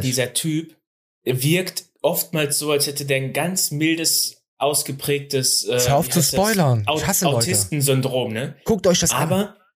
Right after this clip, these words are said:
Speaker 1: der ist einfach mega, mega geil. Und ich könnte
Speaker 2: Ja.
Speaker 1: eigentlich jetzt pauschal zu meiner Mutter fahren, der in die Fresse hauen, weil ich angepisst bin, dass die mich nicht ein bisschen so erzogen hat,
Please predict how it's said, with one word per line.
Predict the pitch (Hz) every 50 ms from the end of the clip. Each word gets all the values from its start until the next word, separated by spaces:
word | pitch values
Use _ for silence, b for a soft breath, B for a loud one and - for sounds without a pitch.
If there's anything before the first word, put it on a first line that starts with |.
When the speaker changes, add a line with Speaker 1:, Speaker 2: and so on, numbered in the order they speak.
| _ _ -
Speaker 1:
der | 139 135 143
ist | 143 - -
einfach | 143 170 175 175 175 165 - - - _
mega, | - 127 135 143 147 165 180 175 180 185 185 196 202 196 165
mega | 151 143 143 139 139 143 139 135
geil. | 135 135 147 147 131 123 127 147 180 - B B B B B
Und | - 139 143
ich | 143 135 135
könnte | - 175 170 175 -
Speaker 2:
Ja. | 156 151
Speaker 1:
eigentlich | 156 151 127 135
jetzt | - 185 190 - - -
pauschal | 175 165 160 - - 175 165 165
zu | - -
meiner | 156 147 139 135
Mutter | 131 160 180 175 185 147
fahren, | - - 139 131 135 139
der | 139 131 131 127 107 - - _ -
in | - 147
die | 135 139
Fresse | - - 180 175 - 156 135
hauen, | 127 127 127 143 175 170 B B B B B -
weil | 131 131 139
ich | 139 139 -
angepisst | 143 185 180 175 175 - 180 - - -
bin, | 170 165 156
dass | 143 135 135
die | - 180 185
mich | 175 165 147
nicht | 135 135 135 135
ein | 135
bisschen | 131 135 135 - 143 131 127
so | 123 131 127 -
erzogen | - - 113 - - 131 120 123 123
hat, | 139 147 -